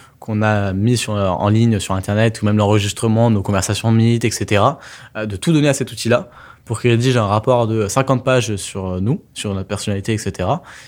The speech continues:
Et donc, à partir de ça, en le reliant à des outils de génération de modèles, et cetera,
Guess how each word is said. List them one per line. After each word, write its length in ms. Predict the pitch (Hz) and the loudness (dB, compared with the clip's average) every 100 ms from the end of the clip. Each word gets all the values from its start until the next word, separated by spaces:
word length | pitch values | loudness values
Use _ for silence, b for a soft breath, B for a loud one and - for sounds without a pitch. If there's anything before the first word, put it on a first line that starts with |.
| B - | B -4
Et 80 | 120 | 0
donc, 200 | 127 117 | 0 0
à 60 | |
partir 260 | 110 110 110 | 0 0 -2
de 80 | 98 | 0
ça, 320 | 139 160 202 - | 2 2 -2 -4
en 100 | 107 | -2
le 60 | |
reliant 480 | 101 110 120 135 120 | 0 0 2 0 0
à 80 | 92 | -2
des 240 | 98 98 | -4 -4
outils 300 | 104 - 123 | -6 -6 -4
de 280 | 101 90 87 | -4 -4 -6
génération 640 | 95 101 95 95 - 104 | -4 -4 -2 -4 -4 -4
de 80 | 92 | -2
modèles, 320 | 92 92 98 | -4 -2 -4
et 60 | 95 | -6
cetera, 480 | - - 92 160 | -8 -4 -2 -2